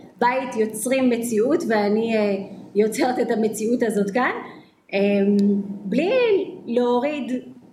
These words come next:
כהוא זה מהאחריות של, אה, של המנהיגים שלנו, שלצערי, אה, כל פעם מחדש הם, אה, אה, כאילו, אנחנו נוכחים לדעת שהמנהיגות שלנו היא לא ממש,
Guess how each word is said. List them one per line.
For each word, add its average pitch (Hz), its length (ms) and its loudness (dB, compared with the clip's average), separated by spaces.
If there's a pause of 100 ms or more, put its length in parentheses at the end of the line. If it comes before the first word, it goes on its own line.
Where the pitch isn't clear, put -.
(200)
כהוא 285 380 0
זה 254 240 -2 (140)
מהאחריות 226 680 -4
של, 220 280 -2
אה, 202 280 -2 (400)
של 214 220 -4
המנהיגים 214 420 0
שלנו, 330 300 -2
שלצערי, 240 760 -2
אה, 269 460 -2 (420)
כל 294 140 -2 (100)
פעם 262 260 -2 (300)
מחדש 226 760 -4 (380)
הם, 208 240 2
אה, 208 60 2 (2000)
אה, 185 40 -4 (120)
כאילו, 247 160 2
אנחנו 233 300 -2 (260)
נוכחים 254 540 0
לדעת 240 440 2
שהמנהיגות 214 580 -4
שלנו 208 260 -2
היא 208 160 0
לא 220 80 0
ממש, 208 400 -4